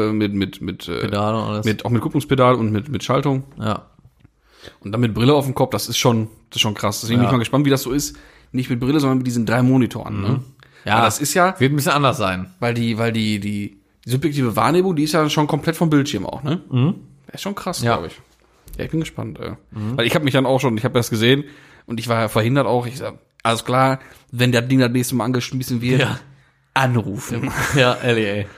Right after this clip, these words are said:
Speaker 2: Ja, ist
Speaker 1: Richtig
Speaker 2: einfach,
Speaker 1: cool, ey.
Speaker 2: einfach super, ey. Ja.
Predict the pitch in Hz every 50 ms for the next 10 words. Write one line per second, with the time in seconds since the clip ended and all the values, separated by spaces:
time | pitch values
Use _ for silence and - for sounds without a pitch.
0 | - - - 92 92 98 101 - - 113 107 95 113 113 107 98 113 98 - -
1 | - - 101 104 - 104 101 98 101 98 - 95 92 90 98 104 104 - _ _
2 | _ _ _ _ _ _ _ _ _ _ - 117 117 117 - -